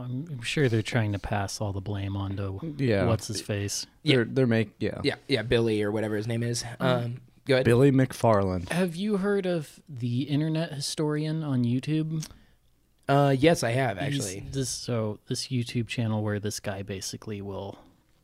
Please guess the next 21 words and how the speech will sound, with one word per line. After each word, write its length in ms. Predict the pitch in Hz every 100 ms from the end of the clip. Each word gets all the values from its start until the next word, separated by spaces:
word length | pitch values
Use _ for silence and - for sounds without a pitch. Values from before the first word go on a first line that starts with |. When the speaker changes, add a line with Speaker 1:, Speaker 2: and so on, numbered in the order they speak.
| _
Speaker 1:
kind 220 | - 110
of 100 | 104
do 180 | 113 107
<laughs> 20 |
these 420 | 104 - - - -
sort 300 | - - 120
of 160 | 113 107
dramatic, 720 | 151 127 120 113 113 - - _ _
not 200 | 214 180
dramatic, 600 | 123 110 95 95 95 -
but, 240 | 104 98
um, 380 | 98 92 95 107 - - - - - - _ _ _
these 280 | 123 113 165 131
funny, 640 | - 190 160 139 123 - 143
seriously 1040 | - - 151 131 123 117 - - 120 113
presented 640 | - 120 104 110 110 110 107 104 -
videos 560 | 120 117 110 107 107 104
on, 140 | 101
like, 220 | 98 101 -
just 380 | 107 101 - - - - _ _ _ _ - - - _
infamous 720 | 120 117 120 110 104 - -